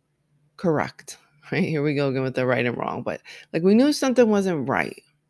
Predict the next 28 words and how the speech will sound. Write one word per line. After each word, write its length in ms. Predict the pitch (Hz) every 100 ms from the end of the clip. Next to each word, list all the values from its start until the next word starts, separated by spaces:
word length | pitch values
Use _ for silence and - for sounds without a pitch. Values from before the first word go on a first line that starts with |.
| _ _ -
or 120 | 156
something 500 | 156 220 226 185 151 -
blatantly 520 | 160 185 160 156 147
wasn't 420 | 139 147 131 -
right. 380 | 113 71 50 - _ _ _ - - _
And 800 | 165 170 165 156 151 147 143 - _ _ _ _ _ _ _ _ _ _ _ _ _ _ _ _ _ _ _ _ _ _ 165 156
we 720 | 156 190 214 220 220 220 214 - _ _
internalize 1120 | 175 175 - - 220 240 240 180 135 120 135 -
this. 580 | - - - - - _ _ _ -
When 200 | 160 156
we're 140 | 156
younger, 380 | 156 180 180 156
we 160 | 143 147
internalize 640 | 143 - 190 180 151 143
this 240 | 135 135 127
as, 580 | 123 127 - - - _ _ _ _ _
like, 340 | 110 123 123 - _
we 220 | 147 156
need 220 | 170 160 143
to 120 | 139
fix 320 | - 185 -
it. 80 | -
It 140 | 110
has 260 | 143 143 -
to, 120 | 131
there's 240 | 143 143
something 420 | - 160 156 139 131
wrong. 420 | 139 143 -